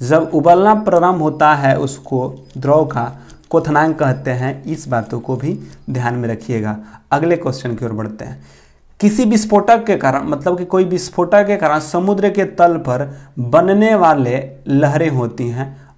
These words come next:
अनुप्रस्थ होती है, अनुदैर्घ्य होती हैं, अनुप्रस्थ और अनुदैर्घ्य दोनों होती हैं। आपसे पूछा है कि समुद्र के तल पर बनने वाले क्या होते हैं जब आप कुछ विस्फोट करिएगा,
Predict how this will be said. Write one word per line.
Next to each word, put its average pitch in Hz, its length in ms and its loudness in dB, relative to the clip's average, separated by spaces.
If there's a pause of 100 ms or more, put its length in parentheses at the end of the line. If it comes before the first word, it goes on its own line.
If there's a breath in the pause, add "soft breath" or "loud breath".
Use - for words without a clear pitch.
अनुप्रस्थ 170 540 0
होती 190 280 -4
है, 196 80 -4
अनुदैर्घ्य 143 520 0
होती 170 360 -2
हैं, 185 140 -4
अनुप्रस्थ 143 600 -4
और 123 180 -2
अनुदैर्घ्य 113 400 -6
दोनों 123 340 -4
होती 160 240 -6
हैं। 165 180 -6 (340 loud breath)
आपसे 214 260 2
पूछा 208 360 0
है 185 180 2 (360 loud breath)
कि 202 80 0
समुद्र 208 540 2 (220)
के 226 140 4
तल 226 420 4
पर 151 600 0
बनने 190 440 4
वाले 156 360 6 (280)
क्या 147 140 2
होते 123 340 -2
हैं 135 260 -6
जब 175 200 4
आप 139 360 2 (120)
कुछ 139 260 -6
विस्फोट 123 540 -6
करिएगा, 110 520 -6